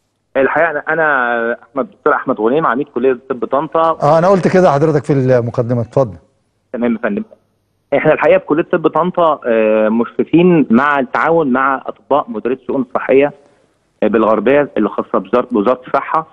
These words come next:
Speaker 2: تمام.
Speaker 1: آه، م-، مشرفين على مستشفى العزل بكفر الزيات.
Speaker 2: تمام.
Speaker 1: إحنا الحقيقة دلوقتي مقدمين، قدمنا في فوجين راحوا، الفوج الأول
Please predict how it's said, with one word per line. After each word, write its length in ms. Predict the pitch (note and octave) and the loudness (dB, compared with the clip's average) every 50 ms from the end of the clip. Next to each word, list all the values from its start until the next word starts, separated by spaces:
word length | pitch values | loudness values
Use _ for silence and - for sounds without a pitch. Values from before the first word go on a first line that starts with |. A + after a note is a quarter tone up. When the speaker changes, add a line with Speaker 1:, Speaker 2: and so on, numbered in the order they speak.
| _ _ - | _ _ -4
Speaker 2:
تمام. 280 | B2+ B2 C#3 C#3+ B2+ A2 | -2 0 0 0 0 -2
Speaker 1:
آه، 260 | A2+ A2+ A2 A2+ A2+ | 0 0 2 2 2
م-، 320 | A2 A2+ A2+ A#2 A2+ A2 A2+ | 2 0 -2 -2 0 0 0
مشرفين 400 | A2+ - - - - - E3+ E3 | 0 0 -2 -2 0 2 2 2
على 160 | D3 D3 C3+ | 2 2 0
مستشفى 360 | A#2+ A2 - D#3+ D#3 - - | -2 -2 -2 -4 -2 0 0
العزل 360 | C3 A#2+ B2+ D#3 D3 C#3+ C3 | 0 2 0 0 -2 -4 -4
بكفر 320 | A2 - - D#3 - - B2+ | -4 -4 -4 -6 -4 -4 -6
الزيات. 320 | G#2 F#2 G2 F2 E2 - _ _ _ _ _ _ _ | -4 -4 -6 -8 -8 -10 _ _ _ _ _ _ _
Speaker 2:
تمام. 340 | C3+ B2 B2+ B2 A2 F#2+ F2+ - _ _ | -4 -2 -2 -2 -2 -4 -8 -14 _ _
Speaker 1:
إحنا 120 | _ - A2+ | _ -10 -8
الحقيقة 260 | - - C3+ C#3+ D3+ | -4 0 2 4 4
دلوقتي 320 | C3+ B2+ C3 D3 C#3+ - | 4 4 2 2 2 0
مقدمين، 540 | C3 A#2 - G#2 G#2 A2+ B2+ C#3 C#3+ C#3 B2+ | -2 -2 -2 -2 0 2 2 2 4 4 4
قدمنا 560 | A#2 A2 A2 A2 G#2 - B2 C3 C3 B2 A#2 - - _ - - _ | 4 2 2 0 -2 -2 0 0 2 0 0 -2 -6 _ -14 -12 _
في 140 | - C#3 C3+ | 0 0 0
فوجين 380 | - B2 G#2 G#2+ C3 C#3+ C#3 | 2 2 2 2 2 2 2
راحوا، 320 | A#2 A#2 C#3 - - F#3+ F3 | 2 0 0 0 0 0 -2
الفوج 260 | D3 - D#3 D3 B2+ | 0 0 -2 0 0
الأول 440 | A2+ A2 A#2+ C#3+ D3 E3+ F#3 G3+ | 0 0 2 2 2 2 0 0